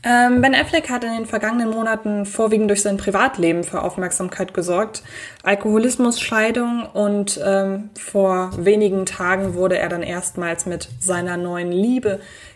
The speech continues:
gesichtet. Auch seine persönlich bedingte Rollenabsage als Batman rollte seine Suchtprobleme noch einmal auf. Mittlerweile versteckt sich der siebenundvierzigjährige Kalifornier nicht mehr, sondern geht ganz offen mit seinem gesundheitlichen und persönlichen Problem um.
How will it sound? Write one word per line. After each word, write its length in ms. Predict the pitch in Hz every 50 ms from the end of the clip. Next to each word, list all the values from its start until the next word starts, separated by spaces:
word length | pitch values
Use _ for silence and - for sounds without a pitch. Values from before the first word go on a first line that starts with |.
| - _
gesichtet. 840 | 220 202 180 165 165 185 190 - - - 226 226 247 254 - - - _ _ - - -
Auch 140 | 277 320 -
seine 220 | - 285 277 262
persönlich 440 | - 262 240 240 254 262 254 247 -
bedingte 380 | - 220 233 233 240 233 233
Rollenabsage 840 | 214 208 214 226 240 240 - - - - - 208 202 202 202 208 196 -
als 300 | - 196 190 190 - -
Batman 520 | - - 208 233 226 - 196 185 175 170
rollte 300 | 170 165 170 175 - 185
seine 200 | 190 185 180 175
Suchtprobleme 600 | 180 180 - - - - 180 180 175 175 175 175
noch 120 | 175 175
einmal 280 | - - 180 175 175 175
auf. 320 | - - 190 208 208 -
Mittlerweile 440 | 208 196 202 190 175 190 190 190 208
versteckt 460 | 202 - 202 190 - - 196 202 -
sich 140 | - 196 -
der 100 | - 185
siebenundvierzigjährige 960 | 180 190 190 190 190 185 - - 196 190 - - 190 - 190 185 180 180 175
Kalifornier 720 | 180 - - 185 180 180 180 - - 185 180 180 180 180
nicht 480 | 180 185 208 240 262 294 285 - - -
mehr, 260 | 254 247 247 240 247 -
sondern 340 | - - 214 202 202 196 196
geht 240 | 190 196 196 196 -
ganz 240 | 190 180 190 202 -
offen 380 | - - 185 - - 202 196
mit 160 | 190 180 185 -
seinem 240 | 180 180 180 180
gesundheitlichen 720 | 180 180 175 196 202 196 - 196 180 185 185 180 - - -
und 260 | - 220 247 254 247
persönlichen 640 | - - 220 202 214 214 214 214 208 - 208 196 202
Problem 460 | - - 185 190 196 196 190 190 -
um. 180 | 196 202 233